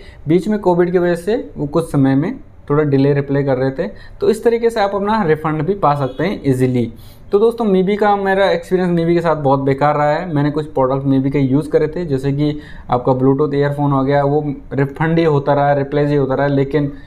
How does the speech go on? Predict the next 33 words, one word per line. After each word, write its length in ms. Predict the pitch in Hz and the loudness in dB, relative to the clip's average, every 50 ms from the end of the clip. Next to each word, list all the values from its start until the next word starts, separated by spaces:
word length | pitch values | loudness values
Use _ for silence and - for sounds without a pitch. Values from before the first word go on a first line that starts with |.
| - - 139 | -6 -2 0
एक 180 | 151 147 147 - | 0 0 0 0
भी 120 | 151 151 | 0 0
ख़त्म 400 | 147 - - - 131 120 135 135 | 0 -2 -6 -4 -2 0 2 2
quality 380 | 135 135 135 131 131 127 127 139 | 2 0 0 0 0 0 0 0
के 80 | 127 135 | 0 0
उनके 180 | 127 131 135 135 | -2 -2 -2 0
product 360 | - 123 123 117 127 127 127 | 0 0 0 0 0 -2 -2
आते 200 | 123 123 - 127 | -2 -2 -2 -2
हैं। 120 | 147 170 165 | -2 -2 -4
तो 80 | 143 | -4
इसके 200 | - 135 - 151 | -6 -4 -4 -4
product 360 | 143 - 139 135 135 156 143 | 0 0 0 0 0 0 -2
एकदम 280 | 131 131 127 131 139 135 | -2 -2 0 2 2 2
बेकार 360 | 127 - 123 - 131 131 131 | 2 2 0 0 0 0 0
है, 140 | 135 151 190 - - - - - - - - | -2 -4 -6 -10 -14 -20 -18 -18 -18 -20 -8
Sales 340 | - - 135 143 147 143 | -2 0 0 0 0 0
होल 120 | 147 135 127 | -2 -2 -2
के 80 | 139 | -2
चक्कर 340 | 131 - 131 123 - - 127 | -4 -2 -4 -4 -2 0 0
में 100 | 123 131 | 0 0
ना 180 | 127 123 123 123 | 0 0 0 0
पड़े, 260 | 123 - 127 139 156 | 0 0 -2 -2 -2
किसी 280 | 151 - 135 - - 127 | -4 -6 -6 -4 -2 -2
अच्छी 320 | 120 123 - - 143 139 | -2 -2 0 0 0 0
company 380 | 131 135 131 123 120 123 123 123 | 0 0 -2 -2 -2 -2 -2 0
का 80 | 123 139 | 0 0
लीजिएगा, 520 | 135 127 127 120 120 127 127 131 151 185 - - - - | 2 0 0 0 0 0 0 0 0 -4 -6 -8 -2 0
बहुत 180 | 120 120 117 | 0 0 0
सारी 180 | - 131 127 127 | 0 -2 -2 -2
company 420 | 123 127 123 117 123 123 123 123 | -2 -2 -2 -2 -2 -2 -2 -2
हैं 80 | 123 120 | -2 0
market 340 | 120 117 113 113 123 117 123 | 0 -2 -2 -2 -2 -2 0
में। 160 | 131 156 | -2 -4